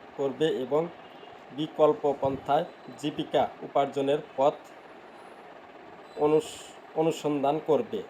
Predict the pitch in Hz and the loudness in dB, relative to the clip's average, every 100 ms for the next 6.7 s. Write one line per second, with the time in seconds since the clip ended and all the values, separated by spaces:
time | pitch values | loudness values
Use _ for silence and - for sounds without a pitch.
0 | - 139 143 - 151 - 139 139 143 147 | -6 -4 -4 -2 -2 0 0 4 4 6
1 | 117 - - - 123 135 - 139 120 107 | 2 0 -12 -8 -4 -4 -4 -2 0 -2
2 | - - - - - - - - - - | -4 -18 -20 -20 -20 -20 -20 -20 -20 -20
3 | - - - - - - - - - 143 | -20 -20 -20 -20 -20 -20 -20 -20 -2 -2
4 | - - 156 127 156 - 143 110 - - | -2 -2 -2 2 0 4 2 2 -8 -18
5 | - - - - - - - - - - | -20 -20 -20 -20 -20 -20 -20 -20 -20 -20
6 | - - - - 131 - | -20 -20 -18 -8 -8 -4